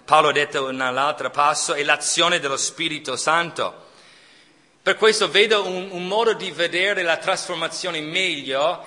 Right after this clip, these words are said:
Io vedevo come un monte, questo classico monte, eh, c'è questo tipo che deve spingere questa pietra enorme, eh, arrivare alla, alla cima di questo, eh, monte. Vedevo la santificazione, questa, questa grande fatica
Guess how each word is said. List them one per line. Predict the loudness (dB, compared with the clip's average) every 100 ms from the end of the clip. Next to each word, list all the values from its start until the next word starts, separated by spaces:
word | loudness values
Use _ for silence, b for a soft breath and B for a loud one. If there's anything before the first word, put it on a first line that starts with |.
| B
Io | -4 -2
vedevo | -2 -2 0 0 0
come | -4 -4 -2 -4
un | -6
monte, | -4 -4 -4 -6
questo | -6 -8 -6
classico | -4 -2 -4 -8 -8
monte, | -6 -6 -8 -6 -4 -4 -6 -18 -10
eh, | -6 -6
c'è | -6 -8
questo | -8 -8
tipo | -10 -10 -8 -8
che | -8
deve | -6 -6 -6
spingere | -10 -8 -6 -4 -4 -6
questa | -6 -8
pietra | -8 -4 -4 -2 -2
enorme, | 0 0 0 -2 -4 -4 -10 -2
eh, | 2 2 2 0
arrivare | 2 2 2 2 2 2 2
alla, | 0 0
alla | 0 -2
cima | -4 -6 -6
di | -8
questo, | -6 -6 -4 0 0 -2 B B
eh, | -4
monte. | 0 2 2 -2 0 2 2 -2 -14 -8
Vedevo | 0 2 2
la | 0
santificazione, | 0 -2 -4 -12 -4 -4 -4 -4 -2 -2 -2
questa, | -4 -6 -8
questa | -8 -6 -4
grande | 0 2 2 0
fatica | -6 -6 -8 -10 -2 -2 -2